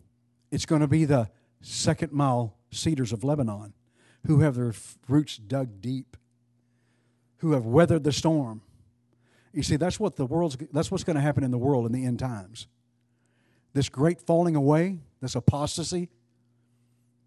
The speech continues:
that, that's not non-Christians. Non-Christians aren't falling away from God. They're already away. This great falling away that Paul talked about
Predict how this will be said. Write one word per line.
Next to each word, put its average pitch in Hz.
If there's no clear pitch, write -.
that, 139
that's 160
not 170
non-Christians. 135
Non-Christians 175
aren't 156
falling 165
away 151
from 131
God. 110
They're 156
already 170
away. 113
This 131
great 147
falling 214
away 202
that 123
Paul 165
talked 208
about 120